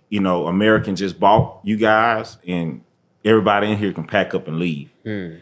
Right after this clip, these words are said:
Speaker 1: So we was waiting two weeks just to hear if we still had that position. But I knew then, and I was eighteen at the time, I knew then, well, I got to go a hundred percent into something.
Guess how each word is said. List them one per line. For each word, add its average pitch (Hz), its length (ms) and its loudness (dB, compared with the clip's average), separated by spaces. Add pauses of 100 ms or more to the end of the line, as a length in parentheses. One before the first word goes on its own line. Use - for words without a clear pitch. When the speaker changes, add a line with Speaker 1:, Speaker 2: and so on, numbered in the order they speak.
(180)
Speaker 1:
So - 140 0
we 135 140 6
was 170 140 2
waiting 131 260 4
two 147 180 6
weeks 139 220 4
just 113 240 2
to 98 80 -4
hear 113 240 2
if 87 60 -4
we 113 120 0
still 107 300 0
had 98 300 -2
that 95 160 -4
position. 104 520 -2 (720)
But 117 320 4
I 104 120 4
knew 139 320 6
then, 117 640 4
and 104 120 0
I 123 100 2
was 131 180 0
eighteen 131 500 2
at 104 80 -2
the 82 80 -12
time, 104 300 0
I 110 80 4
knew 123 160 2
then, 123 240 2
well, 101 120 0
I 107 100 0
got 117 200 -2
to 101 80 -8
go 98 200 2
a 90 60 0
hundred 107 240 -2
percent 104 320 -4
into 113 220 -2
something. 76 400 -12